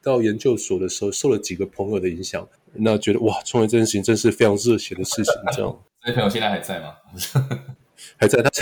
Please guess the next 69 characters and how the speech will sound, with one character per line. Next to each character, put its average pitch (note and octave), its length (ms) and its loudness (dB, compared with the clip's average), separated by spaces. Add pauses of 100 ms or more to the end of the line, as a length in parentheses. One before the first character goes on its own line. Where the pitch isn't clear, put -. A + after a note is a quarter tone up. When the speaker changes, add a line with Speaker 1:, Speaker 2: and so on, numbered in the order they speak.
(140)
Speaker 1:
<laughs> - 340 -2
还 A#2+ 60 2
在， - 300 2
还 A#2+ 80 -6
在， A#2 200 0
但 C3 160 2
他 - 180 0
自 C#3 100 -6
己 A#2+ 80 -2
不 G#2 140 -4
创 A2 260 0
业， A2 80 -2 (440)
但 - 120 2
他 C3+ 140 2
现 A#2+ 220 2
在 A2+ 260 4 (460)
帮 A#2 160 2
助 A#2 120 2
我 G2 60 2
们 F#2+ 140 -2
很 - 40 -14
多， F#2+ 120 -2
还 F#2+ 40 -2
算 A2 180 2
是 A2 120 0
我 G2 140 6
的 F2+ 160 4
co-partner G2 680 -2
这 G2 120 -10
样 F2+ 100 -4
子。 E2+ 140 -8
Speaker 2:
OK，OK。 D#2 160 -10 (180)
Speaker 1:
那 G#2 100 -10 (460)
co-founder， G#2 520 -2
然 F#2+ 240 -2
后 G2+ 200 0
也 F#2 80 0
都， G2 480 2
也 F#2+ 120 0
都 G#2 200 4
一 G2+ 60 2
直 G2 80 -4
在 G2+ 100 -2
协 F#2+ 160 -4
助 F#2+ 160 -4
龙 F2+ 160 -8
骨 F2+ 140 -10
王 F2 140 -12
跟 F#2+ 180 -8
投 F#2+ 160 -4
资 G2 140 -10
龙 F2 100 -6 (140)
骨 E2+ 60 -10
王， D#2+ 100 -12
Speaker 2:
哦， F#2+ 280 -10
Speaker 1:
所 F2 80 -4
以 E2+ 40 -6
Speaker 2:
没 E2+ 120 -12
错。 F2 220 -18 (160)
Speaker 1:
蛮 G2 240 -4
感 - 160 -8
谢 - 100 -8 (120)
他 G#2 100 0
的。 F2+ 100 -2 (160)
Speaker 2:
你 F#2+ 120 2
在 A#2+ 180 6
这 A#2 100 0
个， G2+ 320 0 (260)
呃， E2 540 -2